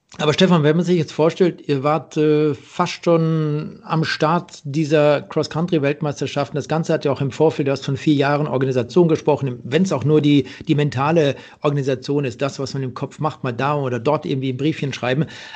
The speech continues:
Aber das hat ja auch innerhalb des letzten Jahres dann sicherlich auch Geld gekostet, der letzten zwei Jahre. Wie ist die Stadt Albstadt? Wie ist deine Agentur? Wie bist du damit umgegangen? Sind die Kosten einfach auf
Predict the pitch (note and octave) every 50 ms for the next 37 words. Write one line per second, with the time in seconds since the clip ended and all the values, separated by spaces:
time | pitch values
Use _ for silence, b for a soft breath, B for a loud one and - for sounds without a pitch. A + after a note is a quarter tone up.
0 | B - D3+ C#3+ C3+ - - G3 G3 G3 B3+ B3 G3+ G3 F#3+ - - G3 F#3+ F#3+
1 | E3 F3 F3 - - D#3 D3 - C#3+ D#3+ F3 - - - F3+ D#3 C#3+ C#3 D#3+ E3+
2 | F#3 F3 - F3+ E3+ D#3+ D3+ E3+ - F#3 F3 D#3+ - - - - - - B2+ C#3+
3 | - - - A#2 - - A2+ G#2+ G#2+ - C3+ A#2 C3 B2+ C#3+ C#3 - - D3+ -
4 | - - C3 B2 A2+ G#2+ G2+ G2 F#2+ G2 G#2 B B B B B B B - B2+
5 | D#3+ G3+ F#3+ F#3+ - - D#3 C3 - - - - D#3 F3+ F#3+ - - G3+ G#3 G3+
6 | - - G3 G3 G3+ G3 G3+ F#3+ E3 D3 C3 C#3 E3+ E3+ D#3+ - - E3+ D#3 D#3
7 | D#3+ - D3+ D3 C#3 C#3+ B2+ - - - G3 A3 F#3 E3 F3+ C3 D3+ A#2+ - -
8 | D3+ E3+ F#3+ - C#3 C3 - - A#3 D4 D#4+ D#4 D4 F#3 E3+ C#3 C3+ C3+ A2+ D#3+
9 | F#3+ F#3+ - G3 - F3+ G3+ G3 - - G3+ F3+ F3+ F3 - E3+ - - - -
10 | - - D3+ D#3 - - - -